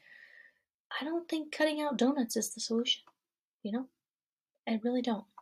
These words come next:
Um, it's just me. So, anyway, I hope you had this, you, this provided some value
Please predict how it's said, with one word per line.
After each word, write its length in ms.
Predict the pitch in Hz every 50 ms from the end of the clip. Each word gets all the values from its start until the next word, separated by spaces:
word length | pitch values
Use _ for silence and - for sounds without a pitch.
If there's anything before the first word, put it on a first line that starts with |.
| - _ _ _ _ _ _ - - - _ _ -
Um, 380 | - 214 208 208 202 190 190 185 - - _ _ _ _ _ _ _
it's 120 | - -
just 140 | 240 226 -
me. 220 | 214 196 - - - _ - - - - - - - -
So, 420 | - - - 208 196 185 185 180 - - - - - -
anyway, 340 | - 226 247 240 269 320 - - - - -
I 40 |
hope 180 | 226 226 226 226
you 60 | 214
had 320 | 185 220 214 208 202 - - - -
this, 260 | 226 226 - - - _ _ _ -
you, 160 | 233 226 220 - _ _ _ _ - -
this 160 | 233 226 -
provided 560 | - - - 240 196 220 233 233 240 240 226
some 240 | - - 214 196 185
value 540 | 185 196 190 202 208 220 220 220 220 226